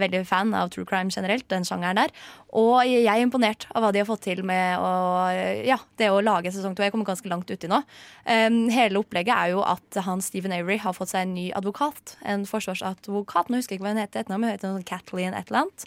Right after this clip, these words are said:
Ikke Kathleen Evernis, <laughs> hehe, men et eller annet annet. Så hun er en rå dame. Eh, det er, eh, nesten verdt å se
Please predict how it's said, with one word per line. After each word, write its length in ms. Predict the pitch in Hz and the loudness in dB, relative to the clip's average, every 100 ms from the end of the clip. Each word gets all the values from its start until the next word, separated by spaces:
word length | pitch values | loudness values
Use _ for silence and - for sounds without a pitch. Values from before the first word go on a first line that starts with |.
| - - - - | -20 -20 -20 -14
Ikke 220 | - 254 285 | -6 -4 -2
Kathleen 380 | 220 220 226 - | -2 0 -2 0
Evernis, 400 | 196 262 392 - | 0 0 0 -2
<laughs> 60 | 233 | 0
hehe, 300 | 214 285 240 | 2 2 2
men 300 | 190 208 208 | 0 -2 -2
et 240 | 202 190 | -4 -4
eller 120 | - 180 | -4 -2
annet 80 | 180 | 0
annet. 260 | 170 - | 0 -2
Så 140 | - 247 | -2 2
hun 140 | 247 - | 2 2
er 320 | 214 220 226 | 4 4 2
en 300 | - 202 214 196 185 | 2 2 2 0 -2
rå 280 | 180 185 190 | 0 0 0
dame. 360 | 180 - 180 - _ _ _ - | 0 -2 -6 -10 _ _ _ -2
Eh, 260 | 202 202 | 0 2
det 60 | 208 226 | 2 4
er, 240 | 208 208 | 4 2
eh, 260 | 214 208 208 | 2 2 2
nesten 720 | 214 202 202 226 - - 202 | 0 -4 -2 -2 -2 -2 -4
verdt 260 | 180 - 190 | -4 -6 -4
å 120 | 196 | -2
se 220 | - | -2